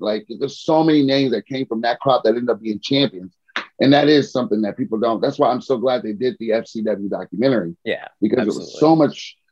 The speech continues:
Speaker 1: Biggie Langston, you know, Big E coming, you know, coming into fruition and never having a match in his life. Titus O'Neil never having a match in his life. You know, the Usos came from that, that crop of people. So, I mean, there was Tarver. I mean, there were just names everywhere.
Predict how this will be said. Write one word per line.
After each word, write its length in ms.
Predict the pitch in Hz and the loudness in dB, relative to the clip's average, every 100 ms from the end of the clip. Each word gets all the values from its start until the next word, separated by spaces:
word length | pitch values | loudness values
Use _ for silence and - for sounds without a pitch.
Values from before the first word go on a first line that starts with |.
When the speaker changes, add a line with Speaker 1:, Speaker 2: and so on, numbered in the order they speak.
| - | 0
Speaker 1:
Biggie 240 | 156 147 135 | 2 4 4
Langston, 580 | 135 147 - 123 110 80 | 4 2 2 2 2 -2
you 80 | 127 | -2
know, 80 | |
Big 180 | 104 135 | 2 2
E 260 | 127 143 131 | 4 2 2
coming, 420 | - 127 117 110 107 | 0 -2 0 -4 -4
you 100 | 127 | -2
know, 120 | 113 | -2
coming 240 | 120 131 | -2 -2
into 180 | 120 107 | -2 -4
fruition 420 | 104 123 113 113 | 0 0 0 -4
and 100 | 104 | -2
never 240 | 117 127 123 | 0 2 2
having 360 | 123 120 113 | 4 2 0
a 40 | 104 | -2
match 320 | 110 117 110 | 0 -2 -4
in 60 | 104 | -12
his 80 | 101 | -2
life. 200 | 113 107 | 0 -2
Titus 340 | - 135 135 127 | -4 -4 -4 -6
O'Neil 420 | 117 123 117 - _ _ - | -6 -4 -6 -6 _ _ -6
never 240 | 117 127 | 0 2
having 200 | 123 120 | 2 2
a 40 | 110 | 2
match 240 | 117 113 | 0 0
in 80 | 98 | -2
his 220 | 135 131 | 0 0
life. 280 | 117 98 76 _ _ | 0 -4 -6 _ _
You 100 | - | -10
know, 180 | 107 110 | -6 -4
the 100 | 98 - | -4 0
Usos 360 | 151 135 127 - | 0 2 0 0
came 200 | 113 107 | -6 -6
from 160 | 104 | -6
that, 240 | 98 92 - 80 - | -6 -8 -10 -12 -2
that 180 | 101 - | -2 0
crop 300 | 117 80 - _ _ - | 0 0 -2 _ _ -4
of 100 | 104 | -2
people. 240 | 117 101 | -2 -2
So, 180 | 95 107 | -2 2
I 60 | 107 | 2
mean, 240 | 110 101 - _ - | 2 -2 -6 _ 0
there 140 | 160 | 2
was 180 | 151 - 73 _ - - _ 107 - - | 2 -4 -16 _ -20 -20 _ -14 -14 -6
Tarver. 580 | 143 151 147 113 104 98 | 2 4 6 4 0 0
I 80 | |
mean, 140 | 147 123 | 0 -2
there 120 | 143 | -4
were 120 | 131 | -4
just 240 | - 82 104 | -6 -14 -6
names 440 | 120 151 104 - - | -2 -2 -4 -10 -2
everywhere. 520 | 160 185 127 92 82 | 2 4 2 -2 -8